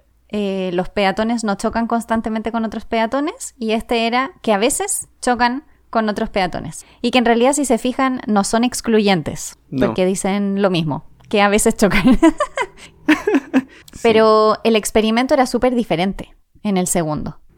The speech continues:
Speaker 2: Ujú. Sí, porque aquí, em, y debo decir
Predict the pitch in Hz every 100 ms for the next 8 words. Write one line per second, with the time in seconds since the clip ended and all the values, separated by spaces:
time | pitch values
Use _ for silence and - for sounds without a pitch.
0 | - 123 120 117 - - - - 117 110
1 | - - _ - 123 117 147 175 202 -
2 | _ _ _ 123 117 117 113 110 110 110
3 | - 110 107 131 151 151 135 - 131 165
4 | 247